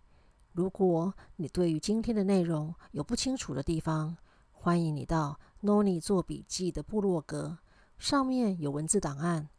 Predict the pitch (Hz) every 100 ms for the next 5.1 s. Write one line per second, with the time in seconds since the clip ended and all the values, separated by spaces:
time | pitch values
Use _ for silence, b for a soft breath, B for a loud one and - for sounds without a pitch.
0 | _ - - 208 202 175 180 180 170 156
1 | 160 143 - 151 123 170 b b b b
2 | 135 - 185 202 202 165 - b b 175
3 | 160 165 170 175 175 175 170 170 - 160
4 | 143 165 151 165 - 139 - 156 143 156
5 | 123